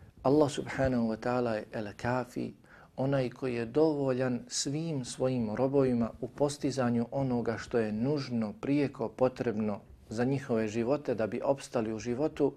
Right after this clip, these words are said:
jer je Allah subhanahu wa ta'ala sposoban da im to da i on im daje ono što je za njih korisno, a odagnava i on je sposoban da odagna od njih ono što je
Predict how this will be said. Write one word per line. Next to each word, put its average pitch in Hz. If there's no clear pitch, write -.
jer 135
je 127
Allah 151
subhanahu 135
wa 120
ta'ala 131
sposoban 127
da 110
im 117
to 127
da 151
i 151
on 165
im 135
daje 139
ono 139
što -
je 107
za 135
njih 131
korisno, 156
a 151
odagnava 135
i 120
on 147
je 127
sposoban 127
da 117
odagna 127
od 151
njih 131
ono 131
što -
je 107